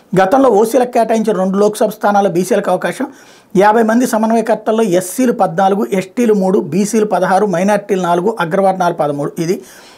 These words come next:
ఓవరాల్ అసలు పిక్చర్ ఇది. యాభై మంది ఇప్పటిదాకా నియమించారు. అంటే మొదట పదకొండు, తర్వాత, ఆ, ఇరవై ఏడు, ఇప్పుడు ఇరవై రెండు.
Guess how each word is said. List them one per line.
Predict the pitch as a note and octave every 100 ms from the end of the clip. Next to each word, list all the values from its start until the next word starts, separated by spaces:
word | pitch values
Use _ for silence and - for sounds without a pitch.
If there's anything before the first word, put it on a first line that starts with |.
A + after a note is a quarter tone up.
| - G#3
ఓవరాల్ | G3 G3 F3
అసలు | D#3+ A3+ G3+
పిక్చర్ | G3+ - E3
ఇది. | D#3+ -
యాభై | F3+ F#3 F#3
మంది | F#3 F#3+ G#3+ A3+
ఇప్పటిదాకా | F3+ E3+ F3+ F#3+ G3
నియమించారు. | F#3 F3 E3+ E3
అంటే | D#3+ - F3
మొదట | D#3+ E3 F#3+
పదకొండు, | - E3 F3 F3+ F#3+ A#3+ A#3+
తర్వాత, | E3 F3 F3+ F#3 - - - - - _ -
ఆ, | E3+ D#3 D3 C#3
ఇరవై | E3 F#3 F#3
ఏడు, | F#3+ G3 - -
ఇప్పుడు | F#3+ A3+ A3 - - _ _ _ _ _ _ - _
ఇరవై | E3+ F#3+ G3+
రెండు. | F#3+ F#3+ C4